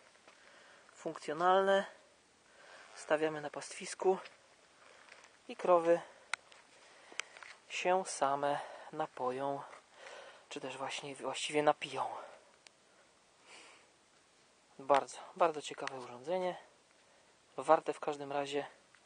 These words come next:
podpatrzenia i ewentualnie próby wykonania lub też może bardziej zakupu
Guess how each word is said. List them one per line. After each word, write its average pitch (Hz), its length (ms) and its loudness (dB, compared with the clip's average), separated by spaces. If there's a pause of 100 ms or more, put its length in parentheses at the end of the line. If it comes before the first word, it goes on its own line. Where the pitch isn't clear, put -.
(760)
podpatrzenia 156 1000 0 (180)
i 151 40 -12
ewentualnie 151 640 -6 (960)
próby 151 400 -2 (2000)
wykonania 143 720 0
lub 127 140 -10
też 135 180 -12
może 131 220 -10
bardziej 135 320 -4
zakupu 139 460 -8